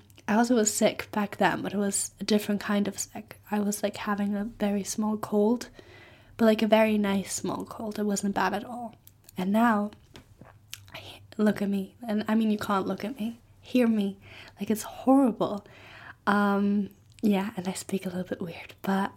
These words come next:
um, we're still doing this. I hope it gets a little bit better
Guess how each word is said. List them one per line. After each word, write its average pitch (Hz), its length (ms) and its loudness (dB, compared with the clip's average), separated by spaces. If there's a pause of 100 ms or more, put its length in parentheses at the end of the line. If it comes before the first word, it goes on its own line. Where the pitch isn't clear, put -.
um, 185 440 -8 (160)
we're 208 80 -8
still 247 280 4
doing 214 300 6
this. 208 420 2 (760)
I 196 40 4
hope 240 440 4
it 214 120 -2
gets - 500 0
a 226 40 0
little 214 220 2
bit 202 140 -2
better 202 400 0